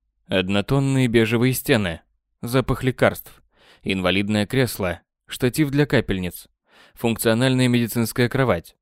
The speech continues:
На лежащего без движения мужчину Кэтрин посмотрела в последнюю очередь. Укрытый до груди одеялом, он неотрывно смотрел в потолок. Отсутствие какой-либо реакции на их появление придало девушке смелости.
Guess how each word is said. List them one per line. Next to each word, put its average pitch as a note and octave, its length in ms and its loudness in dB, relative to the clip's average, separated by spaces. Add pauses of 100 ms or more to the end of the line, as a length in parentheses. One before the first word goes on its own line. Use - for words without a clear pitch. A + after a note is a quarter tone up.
(380)
На F2+ 100 -6
лежащего A2 560 2
без G#2+ 160 2
движения G#2+ 480 2
мужчину G#2+ 520 0
Кэтрин C3+ 420 -2
посмотрела C3+ 520 0
в - 60 -12
последнюю A2 500 0
очередь. G#2 540 -4 (800)
Укрытый A#2 500 4
до A#2+ 120 6
груди A#2+ 340 4
одеялом, A2 760 2 (160)
он C3+ 180 4
неотрывно D3 480 2
смотрел A#2+ 380 0
в - 40 -8
потолок. A2 540 0 (560)
Отсутствие B2+ 680 2
какой-либо A#2 540 4
реакции A#2+ 480 2
на F#2+ 160 2
их G2+ 160 0
появление A#2+ 640 4
придало A#2 480 4
девушке B2+ 480 2
смелости. G#2 720 -2